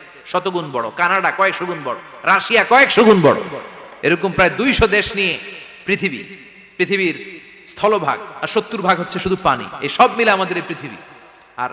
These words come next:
এত বড় পৃথিবীর চেয়েও নাকি সূর্য তেরো লক্ষ গুণ বড়।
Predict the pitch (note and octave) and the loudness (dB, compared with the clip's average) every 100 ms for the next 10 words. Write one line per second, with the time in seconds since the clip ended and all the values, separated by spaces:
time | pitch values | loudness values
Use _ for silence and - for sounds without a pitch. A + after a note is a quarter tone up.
0 | - G3+ A3+ E4 E4+ E4 - C#4+ F#3+ C4 | -2 0 2 4 6 6 6 0 -2 -4
1 | C4 C4+ B3 A3 G3+ A3 D4+ - - - | -4 0 2 2 2 0 -6 -10 -16 -10
2 | - A#3+ G#3 G3+ - A#3+ A#3 A3 F#3+ F3+ | -4 -2 0 0 2 4 6 6 6 4
3 | F3+ E3 D#3 C#3 C3 | 2 2 2 4 4